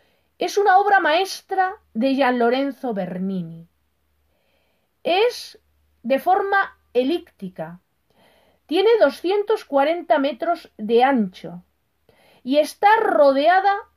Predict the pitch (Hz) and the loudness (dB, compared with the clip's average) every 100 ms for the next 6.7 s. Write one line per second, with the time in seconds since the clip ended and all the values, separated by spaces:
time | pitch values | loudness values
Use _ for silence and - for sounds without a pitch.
0 | _ _ - 285 277 277 254 233 220 392 | _ _ 0 2 4 2 0 -4 0 0
1 | 440 - 320 349 370 381 - 247 240 233 | 0 -2 0 2 2 -2 -4 -4 -4 -2
2 | 220 - 220 247 233 226 226 233 - 254 | -4 -4 -4 -2 0 -2 -4 -10 -8 0
3 | 285 359 381 370 269 233 220 240 330 349 | 0 0 -2 0 0 2 0 0 -2 -2
4 | 262 269 427 _ _ _ _ _ - 226 | -2 -4 -6 _ _ _ _ _ -8 -2
5 | 262 269 254 294 381 311 320 370 285 233 | 2 0 0 0 2 2 2 -2 2 0
6 | 220 269 311 277 269 277 | 0 0 0 0 -2 -4